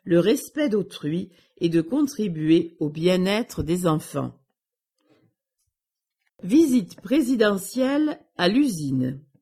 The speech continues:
Jeudi vingt et un juillet, le président de la République, Emmanuel Macron, accompagné du maire de Tarbes et président de la communauté d'agglomération Tarbes-Lourdes-Pyrénées,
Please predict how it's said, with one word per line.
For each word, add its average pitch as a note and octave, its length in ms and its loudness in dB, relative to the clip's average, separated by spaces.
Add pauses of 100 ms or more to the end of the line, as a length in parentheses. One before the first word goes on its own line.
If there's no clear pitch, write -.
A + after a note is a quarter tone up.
(500)
Jeudi A3 500 0
vingt G#3+ 340 -2
et F#3 120 0
un E3+ 140 2
juillet, E3+ 680 -2 (240)
le D#3+ 180 -2
président B3 560 0
de D#3 100 2
la C#3+ 140 0
République, F3+ 800 -6
Emmanuel E3 580 0
Macron, G3+ 540 -4 (420)
accompagné G#3+ 840 0
du E3 180 -6
maire E3 280 0
de D3+ 120 -8
Tarbes E3+ 580 -4
et D#3 80 0
président F3 600 -2
de D#3+ 100 -2
la C#3+ 160 0
communauté F3+ 720 -4
d'agglomération D3 880 -4
Tarbes-Lourdes-Pyrénées, D3 1600 -2